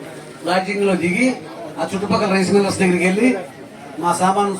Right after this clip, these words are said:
చూపించి అమ్మేవాళ్ళం. అట్లా సావాసం వల్ల ఆయన యొక్క మనస్తత్వం ఏంటో, కష్టపడే మనస్తత్వం. ఇవాళ చాలా మంది అడ్డదారులప్పుడు పైకి రావాలని చూస్తారు, కానీ పొద్దు నుంచి సాయంకాలం దాకా పౌండ్రీలో ఆయన కూడా పనిచేసేవాడు.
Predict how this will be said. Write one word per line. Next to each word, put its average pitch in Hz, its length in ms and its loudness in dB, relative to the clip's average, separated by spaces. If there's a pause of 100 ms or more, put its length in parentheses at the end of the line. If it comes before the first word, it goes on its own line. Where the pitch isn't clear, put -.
చూపించి 185 580 0 (460)
అమ్మేవాళ్ళం. 175 480 2 (800)
అట్లా 185 180 0
సావాసం 208 640 0
వల్ల 202 520 4 (360)
ఆయన 175 180 4
యొక్క 180 280 2 (1080)
మనస్తత్వం 208 540 0
ఏంటో, 202 440 0 (480)
కష్టపడే 185 380 0
మనస్తత్వం. 180 500 0 (840)
ఇవాళ 180 280 2
చాలా 214 200 4
మంది 208 220 -2
అడ్డదారులప్పుడు 202 600 0
పైకి 185 180 2
రావాలని 175 380 4
చూస్తారు, 147 400 0 (520)
కానీ 185 260 2
పొద్దు 185 300 -2
నుంచి 208 240 -4
సాయంకాలం 190 380 2
దాకా 190 160 4
పౌండ్రీలో 180 680 4 (680)
ఆయన 220 220 4
కూడా 247 160 4
పనిచేసేవాడు. 202 640 -2